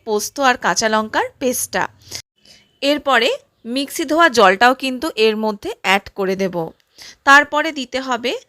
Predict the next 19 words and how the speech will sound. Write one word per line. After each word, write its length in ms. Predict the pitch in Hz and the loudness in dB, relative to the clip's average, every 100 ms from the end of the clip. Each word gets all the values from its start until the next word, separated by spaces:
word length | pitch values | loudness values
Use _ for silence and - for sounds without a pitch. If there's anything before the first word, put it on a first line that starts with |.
| _ _ | _ _
পরিমাণ 440 | 254 240 247 247 | 0 2 2 2
মতো 280 | 240 233 233 | 0 -4 -6
নুন। 280 | 233 208 285 - _ _ | -6 -6 -6 -12 _ _
এক্ষেত্রে 460 | 262 311 311 330 | -6 -4 -4 -2
বলে 260 | 277 240 226 | -2 0 2
রাখি, 260 | 226 - 466 | 0 0 -2
নুনটা 380 | 285 254 254 | -2 -4 -4
কিন্তু 300 | 262 254 247 | -4 -6 -8
একটু 200 | 262 - | -10 -10
বুঝে 300 | 226 220 285 | -8 -4 0
দেবেন, 300 | 269 233 247 508 | 2 2 0 -2
কারণ 340 | 466 233 233 240 | 4 6 4 0
জিনিসটা 480 | 233 233 - 294 403 | -6 -6 -8 -8 -6
ভাপানোর 460 | 262 202 220 220 | -4 0 0 -2
পরে 200 | 240 240 | -4 -4
একটু 200 | 233 - | -4 -6
ড্রাই 320 | 247 247 202 226 | -6 0 2 2
হয়ে 200 | 233 214 | 0 0
যায়, 280 | 226 208 | 0 0